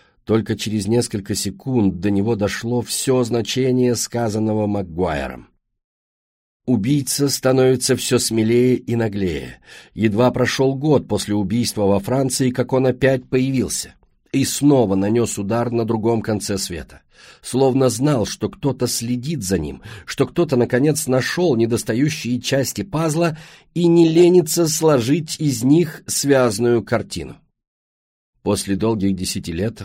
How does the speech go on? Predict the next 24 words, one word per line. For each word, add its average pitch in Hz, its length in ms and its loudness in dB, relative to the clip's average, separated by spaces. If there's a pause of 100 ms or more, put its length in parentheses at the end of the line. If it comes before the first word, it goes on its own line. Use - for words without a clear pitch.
(140)
он 117 220 2
играет 110 460 0
на 110 140 -4
публику, 90 640 -10 (280)
играет 110 480 -2
специально 127 880 2
для 120 220 0
меня», 127 460 2 (260)
подумал 90 380 0
Мэтт. 78 340 -4 (880)
«Где 80 280 -2
вдова?» 90 380 -4 (380)
«Вот 147 320 2
это 160 260 2
лучше 131 360 4
всего!» 73 460 -6
возбужденно 95 680 -2
воскликнул 98 540 -2
Дэнни. 80 340 -6 (320)
«Полиция 147 460 2
Гонконга 127 580 2
применила 127 520 2
обеспечивающий 143 1000 2
арест. 135 440 0